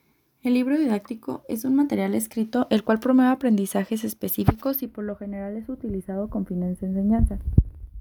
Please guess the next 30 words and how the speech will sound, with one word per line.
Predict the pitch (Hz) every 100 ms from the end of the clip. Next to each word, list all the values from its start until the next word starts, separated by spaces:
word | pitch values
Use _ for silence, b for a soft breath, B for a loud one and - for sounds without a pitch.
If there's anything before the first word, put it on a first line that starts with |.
| - - - - 233
Los | 247
libros | 247 - -
didácticos | 254 208 - - 277 294 -
suelen | 220 226
utilizarse | 247 220 196 196 202 196
dentro | 220 214 220
de | 220
los | 208 202
ambientes | 185 175 196
educativos | 196 185 185 - 196 233 285
con | - 208
el | 196
objetivo | 196 202 190 202 208
de | 226
que | - 196
sus | 190
lectores | 180 180 190 190 254 -
adquieran | 202 214 196 190 220
conceptos, | 214 180 202 - 262 311 -
habilidades, | 190 190 190 190 202 269 -
actitudes | 208 - 185 190 190 196
y |
destrezas. | 202 202 240 240 - - _ _ _ _ _ _ _ _
Dentro | 254 262 320 330
de | 320 247 220 208
los | 208 214
auditivos | 214 202 - 214 240 233
encontramos | 208 190 190 196 214
el | 196
podcast, | - 208 - 294 -